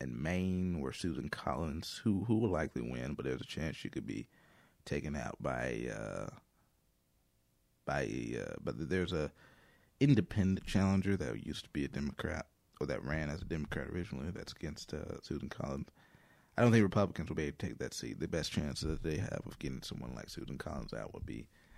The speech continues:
uh, that independent race, uh, who's more of a, who can connect with more progressives, I think, in Maine. Um, when it comes to, uh, what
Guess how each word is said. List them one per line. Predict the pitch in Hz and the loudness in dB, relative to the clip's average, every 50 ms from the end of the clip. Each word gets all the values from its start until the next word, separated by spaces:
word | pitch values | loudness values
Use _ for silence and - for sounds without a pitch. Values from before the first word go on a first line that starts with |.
| - - - - - _ _ - | -20 -20 -20 -20 -20 _ _ -4
uh, | - 64 67 69 65 - | -2 0 0 0 -2 -4
that | - 60 78 69 | -2 -2 0 0
independent | 67 64 64 - - - 76 71 50 - | 0 -2 -4 -4 -4 -4 -4 -4 -4 -4
race, | 58 60 60 60 - - - - | -4 -4 -4 -4 -6 -6 -6 -4
uh, | 62 60 64 | -4 -4 -4
who's | 95 90 69 - - | -4 -4 -4 -4 -4
more | - 69 67 67 67 - | -4 -4 -2 -2 -4 -4
of | - 69 | -6 -6
a, | 58 57 101 | -4 -4 -4
who | 98 90 | -4 -4
can | - - 90 | -2 -2 -4
connect | - - 92 92 90 78 - - | -2 0 0 2 2 0 -2 -4
with | 67 64 - | -8 -6 -4
more | 76 71 67 | -4 -4 -4
progressives, | - - - 67 73 65 60 - - 58 58 | -4 -6 -4 -2 -2 -2 -2 -4 -8 -8 -8
I | 50 50 | -8 -8
think, | - - 60 - | -6 -8 -8 -8
in | 64 62 60 | -8 -8 -6
Maine. | 58 60 62 62 - - _ _ _ - - - _ _ _ _ - - | -6 -6 -6 -8 -10 -12 _ _ _ -20 -20 -20 _ _ _ _ -8 -4
Um, | 87 90 85 78 76 76 - 110 107 - - _ _ _ _ - - - - - _ _ _ _ _ _ _ _ _ _ _ _ _ _ _ _ _ _ _ _ _ _ _ _ _ _ _ _ _ _ _ _ _ _ _ _ _ _ _ _ - - - - - - - - _ _ _ _ _ _ _ - | -2 0 0 0 0 0 -2 -4 -6 -10 -14 _ _ _ _ -20 -20 -20 -20 -20 _ _ _ _ _ _ _ _ _ _ _ _ _ _ _ _ _ _ _ _ _ _ _ _ _ _ _ _ _ _ _ _ _ _ _ _ _ _ _ _ -2 -2 -2 -2 -20 -20 -20 -20 _ _ _ _ _ _ _ 4
when | 117 110 | 6 6
it | 107 - | 6 8
comes | - 131 131 131 120 - | 8 8 8 8 4 2
to, | - - 113 110 104 101 101 101 98 95 92 | 4 6 8 8 8 8 8 6 6 6 6
uh, | 90 87 87 87 85 82 80 - - _ _ _ _ _ _ _ _ _ _ - | 4 6 4 4 4 4 2 0 -2 _ _ _ _ _ _ _ _ _ _ -8
what | 85 85 87 90 92 95 101 113 110 - | -8 -6 -2 0 4 6 6 6 6 4